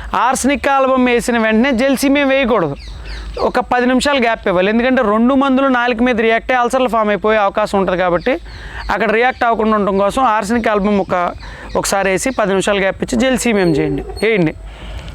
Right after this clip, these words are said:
మధ్యాహ్నం, సాయంత్రం అలా కోడిని సెపరేట్ చేసి మందు వేసుకోవాలి. దాంతోపాటు రీనర్వ్ ఇంజెక్షన్ ఒక హాఫ్ ఎంఎల్ five to six days వేస్తే ఆర్డీ వచ్చినప్పుడు కంట్రోల్ అవుద్ది. అసలు ఆర్డీ వచ్చిందని ఎలా తెలుస్తుందంటే, కోడి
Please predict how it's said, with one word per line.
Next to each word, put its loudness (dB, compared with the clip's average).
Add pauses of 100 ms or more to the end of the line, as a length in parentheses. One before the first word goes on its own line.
మధ్యాహ్నం, 0 (320)
సాయంత్రం 0
అలా 0
కోడిని 0
సెపరేట్ -2
చేసి 0
మందు 2
వేసుకోవాలి. -2 (540)
దాంతోపాటు 0
రీనర్వ్ 2
ఇంజెక్షన్ 0
ఒక -2
హాఫ్ -2
ఎంఎల్ 0 (580)
five 0
to 0
six -2
days 0
వేస్తే 0 (140)
ఆర్డీ 0
వచ్చినప్పుడు 0
కంట్రోల్ 0
అవుద్ది. -4 (380)
అసలు 0
ఆర్డీ 0
వచ్చిందని 0
ఎలా 2
తెలుస్తుందంటే, 0 (640)
కోడి 2